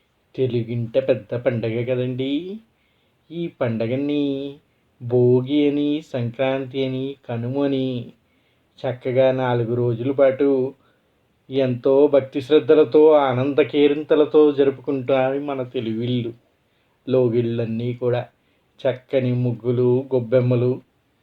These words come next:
గాలిపటాలతోటి, అందంగా అలంకరించిన ఇళ్ళతోటి, భోగి మంటలతోటి, చిన్నపిల్లలకి వేసే భోగి పళ్ళతోటి జరుపుకునే ఈ అపురూపమైన పండగ యొక్క విశిష్టత గురించి,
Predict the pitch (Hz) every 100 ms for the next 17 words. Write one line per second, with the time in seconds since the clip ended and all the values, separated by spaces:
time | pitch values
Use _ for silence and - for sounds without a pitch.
0 | _ _ _ _ _ _ 151 135 156 147
1 | 143 131 139 139 139 139 131 135 123 135
2 | 143 175 _ _ _ _ 151 151 135 139
3 | 139 143 151 151 143 135 131 151 156 143
4 | 156 151 143 135 139 147 143 131 131 139
5 | 156 208 156 131 127 139 147 131 135 139
6 | 131 139 123 127 123 139 - 135 131 135
7 | 151 139 131 127 123 120 127 120 113 117
8 | 113 131 143 135 131 131 123 127 127 123
9 | 120 117 123 123 123 120 _ _ _ _
10 | _ 135 135 131 120 127 123 131 127 170
11 | 165 156 139 - 123 117 127 143 139 139
12 | 127 110 107 131 127 175 175 143 131 120
13 | 120 120 117 123